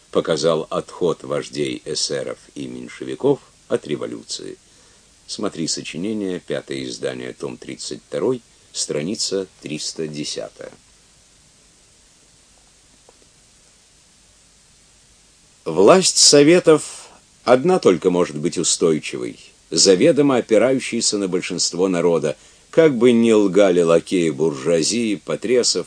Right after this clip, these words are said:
Плеханов и прочие, называющие расширением базиса власти фактическую передачу её ничтожному меньшинству народа,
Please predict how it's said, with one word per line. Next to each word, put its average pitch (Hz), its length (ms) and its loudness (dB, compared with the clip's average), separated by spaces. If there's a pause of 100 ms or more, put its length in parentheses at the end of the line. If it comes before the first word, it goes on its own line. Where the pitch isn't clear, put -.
Плеханов 92 540 -4
и 82 80 -6
прочие, 120 500 -2 (440)
называющие 131 960 4
расширением 107 960 0
базиса 76 680 -2
власти 107 600 -2 (440)
фактическую 135 840 0
передачу 110 560 0
её 98 260 2
ничтожному 131 960 0
меньшинству 110 880 -2
народа, 64 460 -6